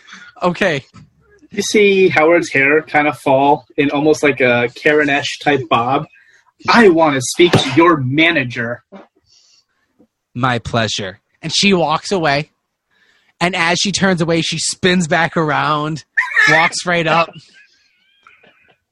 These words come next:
Speaker 1: "Hello! Manager here.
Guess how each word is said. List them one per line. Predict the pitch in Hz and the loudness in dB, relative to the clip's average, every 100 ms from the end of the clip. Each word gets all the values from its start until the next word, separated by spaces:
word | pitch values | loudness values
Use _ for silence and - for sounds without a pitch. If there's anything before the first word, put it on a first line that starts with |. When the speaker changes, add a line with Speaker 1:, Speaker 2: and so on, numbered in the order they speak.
| _ _ _ - _ - _ _ - 214 - | _ _ _ -20 _ -20 _ _ -20 -20 -6
Speaker 1:
"Hello! | - 302 466 403 - - _ _ _ _ _ _ _ _ _ _ _ _ _ _ | 0 2 2 0 -6 -18 _ _ _ _ _ _ _ _ _ _ _ _ _ _
Manager | 160 214 226 196 | 0 0 2 0
here. | 170 143 104 | 0 0 -4